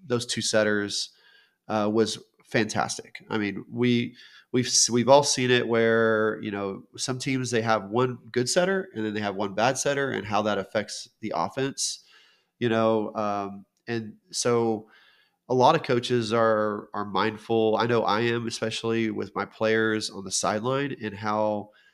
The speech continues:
that six two and playing time comes together with, uh, getting, being able to get kids in. Um, I know with a five one,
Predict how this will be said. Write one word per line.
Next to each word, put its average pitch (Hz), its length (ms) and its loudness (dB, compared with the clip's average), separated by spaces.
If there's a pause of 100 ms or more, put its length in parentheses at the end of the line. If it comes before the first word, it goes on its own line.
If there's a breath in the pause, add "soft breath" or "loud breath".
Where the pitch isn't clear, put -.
(160 soft breath)
that 117 160 2
six - 320 -2
two 120 560 0 (1120 soft breath)
and 110 140 -4
playing 120 320 -2
time 123 600 2
comes 110 280 -8
together 107 720 -2
with, 104 440 -8
uh, 92 440 -4 (160)
getting, 113 240 -2
being 117 120 0
able 113 120 2
to 110 40 0
get 101 200 -8
kids 110 280 -6
in. 95 460 -4 (320 loud breath)
Um, 87 520 -10 (100)
I 107 80 -4
know 107 100 -2
with 101 160 -4
a 98 60 -10
five 104 400 2
one, 107 480 0